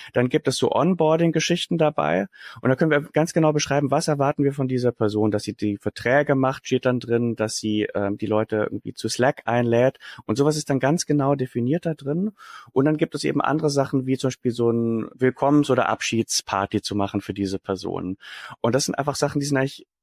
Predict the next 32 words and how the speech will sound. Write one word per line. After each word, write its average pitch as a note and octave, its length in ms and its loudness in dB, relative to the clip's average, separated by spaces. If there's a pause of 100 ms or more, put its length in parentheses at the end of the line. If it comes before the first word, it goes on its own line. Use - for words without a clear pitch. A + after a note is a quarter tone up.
(140)
unterschiedlicher D3 760 2
Natur C3 560 0
und C#3 100 0
die C#3+ 100 2
haben C#3 80 2
wir C3+ 80 0
dann C3 140 2
aufgespalten C3+ 720 -2
in A#2+ 80 0
drei A2+ 240 0
oder C3 120 2
vier A#2 240 0
Rollen. A2+ 540 2 (360)
Und A#2+ 160 0
der B2 100 4
Witz E3+ 160 0
ist, F3 140 -2
dass D3 100 0
man C#3+ 140 4
danach C3+ 260 2
sagen C#3 240 0
kann, C#3 240 0 (800)
diese F3 320 0
eine C3+ 420 2 (240)
Rolle, D#3 520 2 (220)
die B2+ 140 -2
eigentlich C#3 220 0
vorher C#3 260 0
bei B2 140 0
einer B2+ 240 0
Person C3 480 2
war, C3 180 2